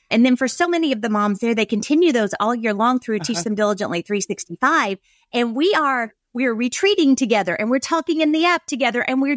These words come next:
Speaker 1: just having such a good time all year long. So I hope that you guys are planning to join us. Ginny is gonna be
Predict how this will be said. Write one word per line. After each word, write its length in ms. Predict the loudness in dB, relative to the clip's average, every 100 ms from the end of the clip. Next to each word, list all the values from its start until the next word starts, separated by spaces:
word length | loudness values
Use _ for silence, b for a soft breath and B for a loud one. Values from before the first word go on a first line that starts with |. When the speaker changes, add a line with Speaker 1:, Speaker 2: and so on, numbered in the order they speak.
| 0
Speaker 1:
just 360 | 0 0 -4
having 400 | -4 -2 0 -2
such 260 | 0 -4 -2
a 80 | -4
good 220 | -2 -4
time 260 | -2 0
all 160 | 0 -2
year 220 | -2 -2
long. 240 | -2 -6 -4
So 300 | 0 0 -2 b b
I 120 | -4 -4
hope 340 | -2 -4 -2
that 100 | -4
you 140 | 0
guys 220 | 2 0 0
are 60 | -6
planning 360 | -2 0 0
to 100 | -2
join 260 | -2 0 2
us. 240 | 2 -2 -8 _ _
Ginny 400 | -2 2 4 2 2
is 140 | 0 0
gonna 220 | 0 2
be 380 | 2 0 0